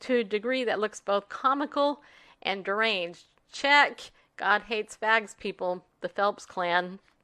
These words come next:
they're the biggest ones. Menacing punks, thugs, and convicts who speak coolly about the fags they have bashed or would like to bash. Check! They've done that. All you gotta do is go to YouTube.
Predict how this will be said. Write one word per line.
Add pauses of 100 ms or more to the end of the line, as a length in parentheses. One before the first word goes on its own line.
(220)
they're
the
biggest
ones. (600)
Menacing
punks,
thugs,
and
convicts
who
speak
coolly
about
the
fags
they
have
bashed
or
would
like
to
bash. (580)
Check! (400)
They've
done
that.
All
you
gotta
do
is
go
to
YouTube.